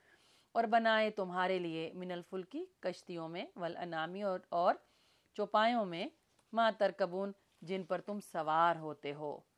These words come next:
और जिसने तुम्हारे लिए कश्तियों और जानवरों को सवारी बनाया ताकि तुम इनकी पुश्त पर चढ़ो। अब आप देखें कि यहाँ पे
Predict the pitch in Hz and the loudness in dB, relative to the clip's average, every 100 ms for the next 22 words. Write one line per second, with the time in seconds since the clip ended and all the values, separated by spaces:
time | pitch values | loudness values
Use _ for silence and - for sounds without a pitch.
0 | _ _ _ _ _ - 233 320 330 349 | _ _ _ _ _ -4 0 -2 2 2
1 | 302 262 254 262 277 269 254 240 - 269 | 2 4 6 4 2 0 -2 -2 -4 -4
2 | 285 269 214 165 180 185 202 240 226 190 | -2 0 -2 0 -2 -2 -2 -4 -4 -4
3 | 190 - 185 160 170 247 220 180 160 160 | -4 -4 -2 4 4 4 0 0 0 2
4 | 175 202 _ _ _ 220 202 - 190 220 | 0 -4 _ _ _ 4 4 2 -4 -4
5 | - _ - 180 - 196 180 - 220 214 | -8 _ -12 -10 -8 -10 -10 -12 -14 -10
6 | 196 208 208 - - 160 165 190 _ 202 | -4 -4 -4 -10 -4 -2 -2 -8 _ -2
7 | 180 156 143 - _ _ _ _ _ - | -2 -2 -8 -12 _ _ _ _ _ -20
8 | - _ _ _ _ _ _ _ _ _ | -20 _ _ _ _ _ _ _ _ _
9 | - 247 254 254 262 262 240 226 208 208 | 2 6 6 4 0 -2 -2 0 0 0
10 | 208 | 0